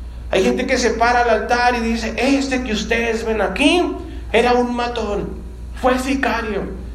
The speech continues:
Y yo hacía esto y deshacía, y yo traía mujeres, y ofendía a mi esposa, y hacía lo otro". Y uno dice: "Oh, qué mal,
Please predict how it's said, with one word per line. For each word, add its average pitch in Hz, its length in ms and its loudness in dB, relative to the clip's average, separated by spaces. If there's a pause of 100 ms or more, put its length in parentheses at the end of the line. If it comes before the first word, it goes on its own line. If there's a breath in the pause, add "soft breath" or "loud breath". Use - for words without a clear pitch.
(100)
Y 294 220 4
yo 277 160 4
hacía 269 560 2
esto 285 280 -2
y 247 60 0
deshacía, 240 760 0
y 214 80 -2
yo 226 160 0
traía 220 260 2
mujeres, 233 720 -2
y 190 60 -2
ofendía 185 400 0
a - 20 0
mi 165 100 -2
esposa, 247 720 2
y 190 100 0
hacía 180 280 2
lo 185 120 4
otro". 190 240 2
Y 185 120 0
uno 185 120 2
dice: 185 200 0
"Oh, - 340 -4
qué 190 140 -4
mal, 180 580 -2